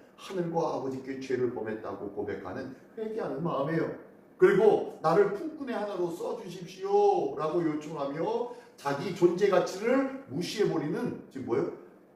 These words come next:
자아를 부정하는 모습입니다. 이게 어떤, 누구의 모습입니까? 예수님께서 "누구든지 나를 따라오려거든, 어, 자기를 부인하고 자기의 십자가를 지고 따라오라"라고 말씀하셨잖아요.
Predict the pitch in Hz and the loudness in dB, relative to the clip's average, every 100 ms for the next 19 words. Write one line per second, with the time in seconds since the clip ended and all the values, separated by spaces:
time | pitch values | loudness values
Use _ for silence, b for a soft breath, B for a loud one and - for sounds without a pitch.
0 | - - 117 117 120 120 120 165 226 226 | -20 -14 -8 -4 0 0 -2 -2 2 2
1 | 165 196 170 - 120 123 120 104 92 - | 2 2 -2 -4 -6 -6 -10 -10 -12 -16
2 | - - _ - 139 208 - - - 208 | -20 -20 _ -10 -2 2 4 2 2 0
3 | 165 - 147 214 208 170 147 135 123 113 | 0 -6 -8 -2 0 0 -2 -6 -6 -6
4 | 107 - - - - - 151 170 165 170 | -10 -12 -20 -20 -14 -2 0 0 0 -2
5 | 139 143 175 165 - - - 147 175 170 | -2 0 0 0 -4 -8 -10 -2 0 0
6 | 180 165 160 175 170 185 185 185 170 170 | 0 0 2 2 0 0 2 4 4 4
7 | 165 170 196 196 143 - B B B 135 | 2 0 0 0 -2 -6 B B B -4
8 | 135 135 151 175 180 170 185 185 180 180 | -2 0 2 4 4 2 -2 0 2 6
9 | 214 220 - - 175 175 202 - - - | 6 6 0 -6 -6 -4 -4 -6 -10 -8
10 | 277 226 214 196 - - - 175 - - | -4 -4 -6 -8 -6 -6 -4 -6 -8 -14
11 | - - - - - - - 233 185 156 | -20 -20 -20 -20 -10 -2 -2 0 -2 -2
12 | 143 135 139 139 147 | -2 -4 -4 -6 -8